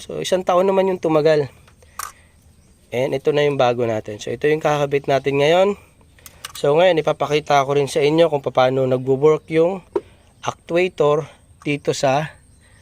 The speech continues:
diaphragm natin para mas makita natin. Ayun, let's go. Ikabit na natin tong idle up actuator.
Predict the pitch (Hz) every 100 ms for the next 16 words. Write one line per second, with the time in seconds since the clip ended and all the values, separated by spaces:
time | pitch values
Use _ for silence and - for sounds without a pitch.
0 | - - 127 120 123 117 113 113 110 107
1 | 113 104 107 110 107 - 120 139 135 139
2 | 143 151 156 160 170 - 202 185 156 -
3 | 196 175 143 - 135 143 151 147 143 143
4 | 147 147 160 170 180 165 - - - -
5 | - - - _ - - 135 139 131 135
6 | - _ 123 110 110